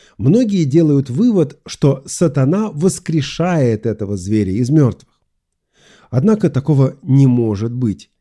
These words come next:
и по очень простой причине. Дело просто в том, что у сатаны нет власти воскрешать из мертвых. Такая власть ему никак не дана. Господь Иисус —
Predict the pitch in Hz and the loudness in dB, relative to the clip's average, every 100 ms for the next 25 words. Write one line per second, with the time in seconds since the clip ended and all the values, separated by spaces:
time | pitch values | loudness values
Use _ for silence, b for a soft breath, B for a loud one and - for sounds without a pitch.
0 | _ - - 113 127 131 120 107 107 - | _ -12 -4 -2 0 0 -4 -4 -8 -6
1 | 98 85 104 - 82 69 - _ _ b | -6 -6 -12 -12 -12 -14 -18 _ _ b
2 | b b b 80 85 80 82 - 90 - | b b b -8 -8 -6 -10 -10 -8 0
3 | 226 214 B B B - 160 160 143 156 | 0 0 B B B -2 0 2 0 -2
4 | 143 156 226 214 - 156 160 202 240 170 | 0 2 2 0 -6 0 2 4 2 0
5 | 120 117 165 196 - - 254 - _ 147 | -4 -4 -2 -2 -6 -4 -4 -4 _ -2
6 | 143 - 131 - 220 104 - 123 165 208 | -2 -2 -2 -2 -4 -4 -2 -2 0 0
7 | 139 - - _ _ _ _ b b b | 0 -6 -20 _ _ _ _ b b b
8 | 156 160 233 175 202 214 151 - 131 165 | -4 0 2 2 2 2 0 -2 2 2
9 | 156 - 160 170 170 170 151 131 151 156 | 0 0 0 2 2 -2 -2 -2 0 2
10 | 156 160 139 95 _ _ _ _ _ _ | 2 2 0 -2 _ _ _ _ _ _
11 | _ 95 117 - 170 - 151 139 - 156 | _ -4 -4 -2 -2 -2 -2 -4 -2 -4
12 | 98 - | -4 -10